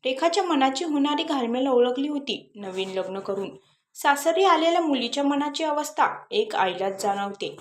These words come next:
आणि ती शेवटी तीही एक आईच आहे.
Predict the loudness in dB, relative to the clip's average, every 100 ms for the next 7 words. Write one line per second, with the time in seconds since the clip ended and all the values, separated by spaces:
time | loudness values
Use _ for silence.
0 | -20 _ _ _ -2 -2 -2 -4 -4 -4
1 | -8 _ _ _ _ _ _ -12 0 2
2 | 2 0 -6 -6 -10 _ _ -4 -2 2
3 | 0 2 2 2 2 0 0 0 0 2